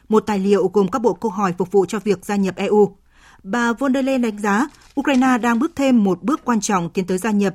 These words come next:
E U bằng việc hoàn thiện trả lời bộ câu hỏi này. Liên minh này sẽ đẩy quy trình này lên nhanh nhất có thể, song song với việc đảm bảo mọi tiêu chuẩn được đáp ứng. E U đã phân bổ một tỷ euro để hỗ trợ trang bị vũ khí cho các lực lượng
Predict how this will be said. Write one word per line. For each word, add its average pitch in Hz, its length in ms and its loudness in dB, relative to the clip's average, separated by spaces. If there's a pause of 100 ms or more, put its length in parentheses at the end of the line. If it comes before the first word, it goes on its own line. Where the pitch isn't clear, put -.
(160)
E 208 80 -4
U 226 300 4 (260)
bằng 226 160 2
việc 214 180 2
hoàn 202 140 0
thiện 208 200 -2
trả 202 120 -6
lời 185 200 0
bộ 180 140 -2
câu 220 160 -4
hỏi 185 140 -2
này. 175 260 -2 (540)
Liên 311 140 4
minh 302 120 4
này 233 180 2
sẽ 240 160 -4
đẩy 226 180 4
quy 240 160 -2
trình 202 200 -2
này 190 160 -2
lên 226 200 4
nhanh 220 180 2
nhất 277 180 2
có 214 100 -4
thể, 208 260 4 (180)
song 254 200 2
song 233 260 0
với 208 140 2
việc 214 280 2
đảm 185 160 -2
bảo 175 120 0
mọi 170 160 -6
tiêu 220 140 0
chuẩn 170 300 -2
được 180 160 0
đáp 208 140 -6
ứng. 202 220 2 (720)
E 262 80 2
U 262 160 2
đã 220 120 0
phân 247 200 2
bổ 208 120 4
một 185 200 -2
tỷ 196 160 -2
euro 226 460 4
để 202 100 4
hỗ 196 80 -2
trợ 202 260 2
trang 214 300 -2
bị 190 140 -2
vũ 208 160 -6
khí 226 380 0
cho 214 200 -2
các 240 180 -4
lực 202 160 0
lượng 190 200 2